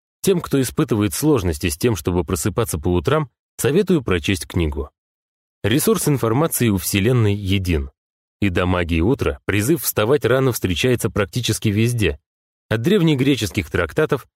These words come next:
до христианских книг. Рано встают монахи, спортсмены, военные. И, если ты заметил, это одни из самых стойких и выносливых людей в мире.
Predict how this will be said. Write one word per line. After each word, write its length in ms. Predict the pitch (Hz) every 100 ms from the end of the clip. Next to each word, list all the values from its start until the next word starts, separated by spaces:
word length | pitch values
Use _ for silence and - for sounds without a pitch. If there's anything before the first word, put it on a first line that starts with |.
| _
до 120 | 143 190
христианских 680 | 147 127 104 92 85 87
книг. 340 | - 92 71 - _ _ _ _ _ _ _ 117
Рано 260 | 196 180
встают 380 | - 101 90 80
монахи, 600 | 85 82 95 131 - 85
спортсмены, 760 | - 170 156 - 95 110 95 78 98
военные. 720 | 143 107 92 101 87 78 73 _ _ _ _ _ _ _ _ -
И, 80 | 95
если 420 | 85 85 87 92
ты 140 | 82 85
заметил, 520 | 85 117 151 76 67
это 240 | 87 85 90
одни 260 | 85 90
из 120 | 82
самых 340 | - 90 143 -
стойких 520 | - 98 85 117 - -
и 80 | 151
выносливых 640 | 147 104 82 98 98 110
людей 380 | 131 120 85 76
в 60 |
мире. 360 | 92 104 76